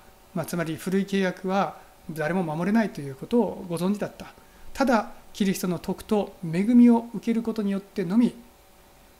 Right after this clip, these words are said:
私たちは律法を守ることができる。まあ、新しい契約によって、私たちの心に律法が書き記されるので、自然に律法を守ることができるということですね。罪のための贖いの供え物を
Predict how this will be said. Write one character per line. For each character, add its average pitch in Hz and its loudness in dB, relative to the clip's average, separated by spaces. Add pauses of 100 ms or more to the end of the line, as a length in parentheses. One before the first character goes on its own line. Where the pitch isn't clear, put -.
(120)
私 151 -6
た 147 -10
ち - -20
は 135 -12
律 139 -10 (100)
法 160 -8
を 147 -8
守 156 -6
る 196 -2
こ 196 -6
と 196 -6
が 190 -4
で 139 -10
き - -4
る。 143 -12 (400)
ま 151 -6
あ、 139 -10
新 185 2
し 190 -2
い - -14
契 190 -2
約 180 0
に 180 -2
よ 175 -2
っ - -18
て、 185 -2 (340)
私 160 -6
た 165 -8
ち - -14
の 156 -12
心 214 -2
に 214 0
律 175 -4
法 196 -2
が 175 -4
書 - -8
き 202 -4
記 214 -4
さ 220 -4
れ 233 4
る 220 2
の 202 4
で、 262 0 (100)
自 - 0
然 247 6
に 247 4
律 214 0
法 226 4
を 214 4
守 196 2
る 196 0
こ 196 -4
と 226 -4
が 185 -2
で 143 -8
き 214 -2
る 202 2
と 233 -2
い 135 -8
う 135 -14
こ - -20
と - -20
で - -20
す - -20
ね。 214 -4 (800)
罪 196 0
の 156 -8 (180)
た 170 -8
め 151 -6
の 226 0
贖 233 2
い - 2
の 220 0
供 214 -4
え 214 -4
物 208 0
を - -2